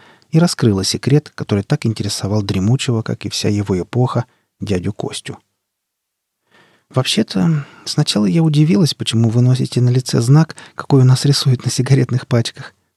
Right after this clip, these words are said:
призналась Верданди. Такая специальная картинка, понимаете, чтобы сигареты не попадались на глаза детям. Тому, кто курит, всё равно, что на пачке нарисовано. Он покупает её не из-за картинки, да? А дети, когда приходят в магазин,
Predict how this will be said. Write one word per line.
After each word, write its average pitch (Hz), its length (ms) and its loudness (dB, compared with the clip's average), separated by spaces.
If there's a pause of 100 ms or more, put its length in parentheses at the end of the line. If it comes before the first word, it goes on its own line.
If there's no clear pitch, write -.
призналась 101 480 -2
Верданди. 92 540 -6 (580)
Такая 156 240 0
специальная 139 480 2
картинка, - 500 -4
понимаете, 170 540 4 (180)
чтобы 135 280 -2
сигареты 147 420 2
не 123 80 4
попадались 120 520 -2
на 110 80 0
глаза 107 320 -2
детям. 95 380 -10 (840)
Тому, 170 180 4
кто 180 180 2
курит, 190 360 4
всё - 160 -2
равно, 165 260 4
что - 160 -4
на 104 100 2
пачке - 320 -4
нарисовано. 101 600 0 (400)
Он 143 100 4
покупает 160 540 0
её 147 300 4
не 143 180 8
из-за 139 180 2
картинки, 110 540 -4
да? 147 160 4 (680)
А 139 60 2
дети, 202 260 2
когда 110 280 0
приходят 127 480 0
в 123 40 2
магазин, 139 520 4